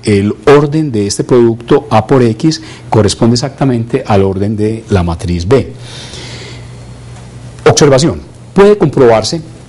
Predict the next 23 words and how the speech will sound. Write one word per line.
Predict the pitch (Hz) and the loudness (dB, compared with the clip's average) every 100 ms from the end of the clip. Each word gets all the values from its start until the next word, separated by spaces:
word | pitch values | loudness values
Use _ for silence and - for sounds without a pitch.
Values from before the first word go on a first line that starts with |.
| - | -2
que | 120 | 2
la | 107 | 2
ecuación | 117 110 151 | 2 0 0
matricial | 170 180 120 110 120 120 | -2 -2 -2 0 0 0
mencionada | 143 143 127 113 120 131 | -2 -4 -2 -2 -4 -6
soporta | - 135 113 156 151 | -4 -2 2 0 2
exactamente | 156 160 - 156 139 92 - - - - | -2 -2 0 2 2 0 -8 -14 -12 0
la | 113 107 | 2 4
misma | 120 180 180 | 2 0 0
información | 180 - 123 107 120 | -4 -4 -4 -2 -2
presente | 139 143 135 123 123 156 | -2 -2 -2 -4 -4 -4
en | 127 107 | 0 -2
el | |
sistema | 92 101 - 104 | -2 -6 -2 0
de | 117 | 0
ecuaciones | 113 101 98 113 127 | -2 -2 -2 -4 -2
lineales | 143 143 120 123 135 104 | -2 -2 -4 -4 -6 -4
de | 101 | -4
orden | 92 98 104 | -4 -6 -4
m | 113 107 | 0 0
por | 107 113 | 2 2
n. | 156 104 78 - - - - - - - - | 2 2 -8 -18 -20 -20 -20 -20 -20 -10 2
Además, | 147 165 139 143 - | 4 4 2 -2 -8